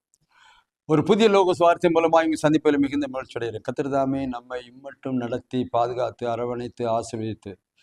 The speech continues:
ஜீவன், சுகம், பலன், ஆரோக்கியத்தை கொடுத்து நம்மை இந்த காலை வேளையில் நிற்க வைத்திருக்க அந்த ஆண்டவருக்கு மாத்திரமே நன்றி செலுத்துவோம்.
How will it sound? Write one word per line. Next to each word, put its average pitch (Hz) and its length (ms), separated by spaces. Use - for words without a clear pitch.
ஜீவன், 135 520
சுகம், 123 540
பலன், 120 400
ஆரோக்கியத்தை 120 640
கொடுத்து 156 560
நம்மை 117 380
இந்த 107 200
காலை 117 300
வேளையில் 110 260
நிற்க 110 220
வைத்திருக்க 110 420
அந்த 110 220
ஆண்டவருக்கு 113 260
மாத்திரமே 120 640
நன்றி 107 260
செலுத்துவோம். 104 600